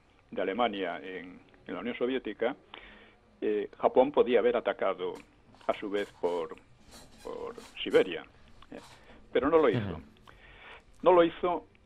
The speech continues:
Speaker 1: y además, eh, llegado un momento, eh, una, un espía alemán, era alemán pero antinazi, era comunista, se llamaba Sorge, pues este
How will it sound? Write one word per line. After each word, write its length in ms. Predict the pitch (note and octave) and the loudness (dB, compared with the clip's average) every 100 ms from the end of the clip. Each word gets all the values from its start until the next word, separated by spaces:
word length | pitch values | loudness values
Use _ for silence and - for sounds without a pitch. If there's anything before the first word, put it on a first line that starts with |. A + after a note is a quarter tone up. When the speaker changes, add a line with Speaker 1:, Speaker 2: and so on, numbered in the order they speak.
| - | 0
Speaker 1:
y 100 | B2+ | 4
además, 400 | A#2+ C3 E3+ E3 - - - - - - | 4 4 2 0 -4 -14 -20 -20 -14 -6
eh, 200 | B2+ A#2 | -4 -2
llegado 280 | B2 C#3+ C#3+ | 2 2 2
un 60 | |
momento, 600 | B2 C3+ C3 B2+ D3+ - - - - - - - - - - - _ _ - | 2 2 2 2 2 2 -4 -18 -20 -20 -20 -20 -20 -20 -20 -20 _ _ -14
eh, 420 | - A2 A2 A2 B4+ A#4+ - - C#5 A#4 | -6 -2 0 0 -4 -10 -12 -14 -12 -4
una, 260 | D4 C3+ - | 2 2 2
un 400 | C3 C3 C3+ B2+ | -2 -2 -2 -2
espía 720 | B2 - B2+ A#2+ B2 B2+ A#2 | -4 0 4 6 4 2 -2
alemán, 440 | G#2 G#2 C3 A#2+ - | -2 0 0 0 -2
era 260 | - G2+ | -4 -2
alemán 380 | G#2+ G2+ G#2+ G#2+ | 0 -2 -4 -6
pero 520 | A2 - F#2 F2+ F#2+ F#2 | -6 -2 0 0 -2 -8
antinazi, 580 | - B2 C3 - A2+ - - - - - - | -6 0 0 0 -8 -10 -20 -20 -20 -20 -14
era 160 | - F#2 | -10 -8
comunista, 580 | G2 A#2 B2+ - G#2+ - | -6 -4 -4 -4 -6 -6
se 80 | - | -6
llamaba 220 | F2 F#2 | -4 -2
Sorge, 380 | - A#2+ G#2 G#2+ - - - - - - - - - - | 0 0 0 -4 -6 -20 -20 -20 -20 -20 -20 -20 -20 -6
pues 240 | B2+ A#2 - - | -2 0 -2 -4
este 500 | - - - D#3 D#3+ | -2 -2 -2 0 0